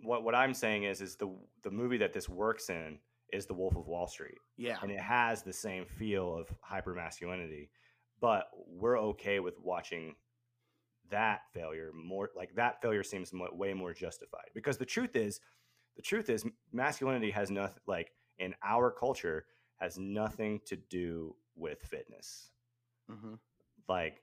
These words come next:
Speaker 1: it ha-, like, it, if you're in the middle class, it does, you know,
Speaker 2: Mm-hmm.
Speaker 1: but, but, like, you put Johnny Bravo up against
Speaker 2: Oh, boy.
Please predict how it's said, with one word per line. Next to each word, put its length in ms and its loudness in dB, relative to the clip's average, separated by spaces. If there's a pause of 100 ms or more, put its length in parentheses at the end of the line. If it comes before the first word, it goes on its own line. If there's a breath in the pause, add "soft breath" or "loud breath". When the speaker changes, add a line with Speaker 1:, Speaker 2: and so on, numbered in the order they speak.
Speaker 1:
it 120 -2
ha-, 200 0
like, 240 -4 (140)
it, 300 0
if 180 4
you're 160 8
in 80 8
the 80 4
middle 260 4
class, 500 4
it 160 0
does, 540 0 (520)
you 120 2
know, 320 4 (400)
Speaker 2:
Mm-hmm. 120 -6
Speaker 1:
but, 320 8 (500)
but, 280 4
like, 200 4 (140)
you 220 -2
put 320 4 (680)
Johnny 680 0 (460)
Bravo 720 2 (1080)
up 160 0
against 640 -2 (200)
Speaker 2:
Oh, 180 -6
boy. 280 -10